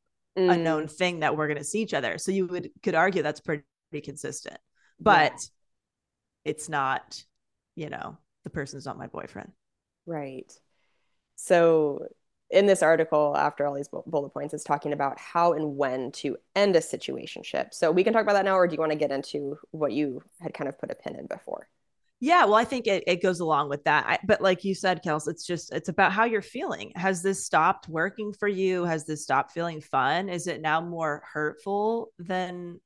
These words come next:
Speaker 1: helpful?
Speaker 2: Mm-hmm.
Speaker 1: And, like, what do you need to, what do you need to do? And it's, you know, a conversation, I feel like, is usually the thing that needs to be had. Um,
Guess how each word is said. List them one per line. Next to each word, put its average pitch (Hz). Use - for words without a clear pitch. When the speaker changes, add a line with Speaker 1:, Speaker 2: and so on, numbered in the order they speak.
Speaker 1:
helpful? 233
Speaker 2:
Mm-hmm. 185
Speaker 1:
And, 180
like, 165
what 190
do 220
you 208
need 180
to, 165
what 170
do 185
you 185
need 175
to 170
do? 151
And 170
it's, -
you 294
know, 226
a -
conversation, 214
I 151
feel 160
like, 156
is 151
usually 160
the 143
thing 147
that 143
needs 147
to 147
be 147
had. 151
Um, 165